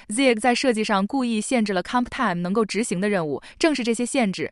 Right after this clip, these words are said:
让它即便在表达力上受限，也能够十分富有表现力。例如，Zig 不允许在编译器代码中访问宿主机器的体系结构信息，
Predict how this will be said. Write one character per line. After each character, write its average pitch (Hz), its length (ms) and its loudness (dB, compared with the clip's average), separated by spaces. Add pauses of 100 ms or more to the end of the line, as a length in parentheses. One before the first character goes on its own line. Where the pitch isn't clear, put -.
(120)
让 214 140 0
它 214 120 -2
即 185 180 -6
便 220 160 0
在 208 120 0
表 165 160 0
达 156 140 -2
力 233 120 0
上 208 160 -2
受 208 160 -2
限， 208 240 -2 (160)
也 185 120 0
能 170 120 -2
够 214 140 0
十 202 200 -2
分 262 160 0
富 262 200 -2
有 170 120 2
表 190 160 -2
现 185 220 -6
力。 160 160 -8 (640)
例 285 100 2
如， 226 340 4 (240)
Zig 233 300 2
不 226 220 -2
允 226 180 4
许 190 160 -2
在 202 160 0
编 247 180 2
译 233 60 2
器 247 140 -4
代 240 120 4
码 165 140 2
中 190 260 -2
访 175 220 0
问 196 140 -2
宿 254 160 -4
主 180 120 -2
机 208 160 -6
器 214 140 -6
的 190 80 0
体 - 180 -10
系 208 160 -6
结 165 140 -2
构 214 100 0
信 190 160 -4
息， 180 240 -4